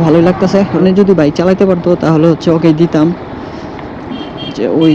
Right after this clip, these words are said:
চালাইতো। ও তো চালাইতে পারে না, ওকে শিখাইতে হইব বাইক চালানো।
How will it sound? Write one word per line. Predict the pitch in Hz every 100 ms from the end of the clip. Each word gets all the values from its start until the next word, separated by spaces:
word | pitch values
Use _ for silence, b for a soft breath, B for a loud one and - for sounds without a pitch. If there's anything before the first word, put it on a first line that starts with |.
| 143
চালাইতো। | 147 156 151 151 165 -
ও | 160 160
তো | 151
চালাইতে | 160 165 185 196
পারে | 170 151
না, | 151
ওকে | 165
শিখাইতে | - 196 175 156 151
হইব | 143 131
বাইক | 113 139 -
চালানো। | 147 117 107